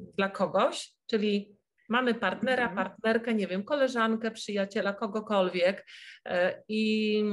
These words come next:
Speaker 1: i czy można zamówić na przykład u ciebie taką analizę numerologiczną pełną, e, dla tej osoby?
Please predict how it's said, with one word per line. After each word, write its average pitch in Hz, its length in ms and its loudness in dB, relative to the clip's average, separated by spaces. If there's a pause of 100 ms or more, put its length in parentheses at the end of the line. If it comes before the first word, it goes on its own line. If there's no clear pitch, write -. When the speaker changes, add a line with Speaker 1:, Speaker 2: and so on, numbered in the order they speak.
(280)
Speaker 1:
i 214 100 -8
czy 240 140 -2
można 220 360 2
zamówić 214 480 -2
na 185 100 -2
przykład 190 320 -4
u 196 60 -10
ciebie 180 260 -4
taką 175 380 -4
analizę 180 500 0
numerologiczną 175 920 -2
pełną, 185 600 2 (360)
e, 170 340 -2
dla 170 240 -4
tej 175 220 -2
osoby? 156 580 -2